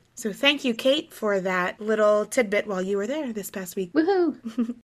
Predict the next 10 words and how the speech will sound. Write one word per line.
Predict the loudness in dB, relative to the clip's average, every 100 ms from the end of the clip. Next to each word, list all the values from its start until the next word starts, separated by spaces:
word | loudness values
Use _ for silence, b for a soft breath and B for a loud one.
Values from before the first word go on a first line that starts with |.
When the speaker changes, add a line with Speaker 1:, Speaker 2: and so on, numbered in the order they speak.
| _
Speaker 1:
<laughs> | _ _ 4
Speaker 2:
All | 6 8
right, | 8 8
let's | 6 6
get | 2 4
on | 4
to | 8
our | 8 8
report | 6 8 4 6
card. | 6 6 8 6 4